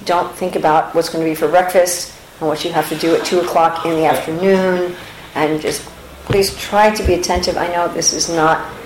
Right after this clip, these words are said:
an easy kind of purport to be attentive to, uh, but please try.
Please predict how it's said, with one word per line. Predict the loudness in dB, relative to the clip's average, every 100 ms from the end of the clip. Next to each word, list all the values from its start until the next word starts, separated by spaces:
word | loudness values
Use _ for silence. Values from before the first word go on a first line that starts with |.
| -16 -16 -12 -6
an | -4 0
easy | 0 2 2 0 -2 -16 -20 -20 -20 -6
kind | 2 2
of | 2
purport | 0 -2 0 -4 -6
to |
be | -8 -8
attentive | -8 -8 -10 -12 -16 -12
to, | -8 -6 -8 -12 -18 -20 -20 -18
uh, | -16 -14 -10 -6
but | -4
please | -4 -4 -6
try. | -8 -10